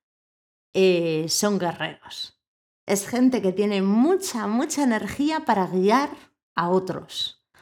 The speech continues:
para iluminarles a otros y para darnos voluntad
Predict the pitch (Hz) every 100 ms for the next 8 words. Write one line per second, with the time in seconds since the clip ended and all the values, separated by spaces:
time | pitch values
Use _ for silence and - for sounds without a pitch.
0 | _ 180 185 185 185 190 196 214 185 160
1 | 170 180 170 170 147 147 - - _ _
2 | _ _ - 208 196 190 185 196 180 190
3 | 214 214 170 180 175 165 175 208 220